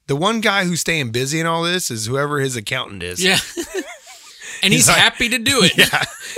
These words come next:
Speaker 1: He's like, "Hey, buddy, just keep going. I'll, I'll work late.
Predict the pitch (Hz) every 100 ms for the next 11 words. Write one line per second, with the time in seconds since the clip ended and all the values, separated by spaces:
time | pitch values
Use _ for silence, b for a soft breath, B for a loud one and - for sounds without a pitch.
0 | 208 - 175 - 175 - - B B -
1 | 170 143 139 135 139 - 160 170 170 143
2 | 123 92 117 135 - 147 165 175 160 147
3 | 160 139